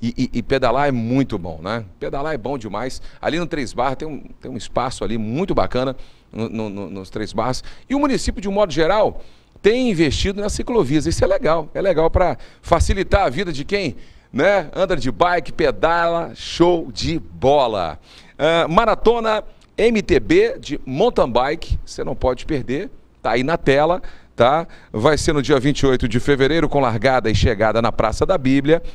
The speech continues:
em Soretama. Alô, Soretama. Soretama tá mandando ver hoje aqui no programa. Olha, percurso vai ser de trinta e três quilômetros para iniciantes e cinquenta e três quilômetros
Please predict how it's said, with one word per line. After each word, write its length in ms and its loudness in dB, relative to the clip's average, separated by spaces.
em 180 0
Soretama. 840 2
Alô, 200 4
Soretama. 580 2
Soretama 440 2
tá 140 0
mandando 380 2
ver 140 2
hoje 200 2
aqui 120 0
no 80 2
programa. 420 0
Olha, 200 2
percurso 580 0
vai 200 2
ser 140 2
de 120 4
trinta 400 2
e 60 0
três 540 0
quilômetros 720 0
para 220 4
iniciantes 640 2
e 140 2
cinquenta 540 0
e 40 2
três 280 -2
quilômetros 640 -2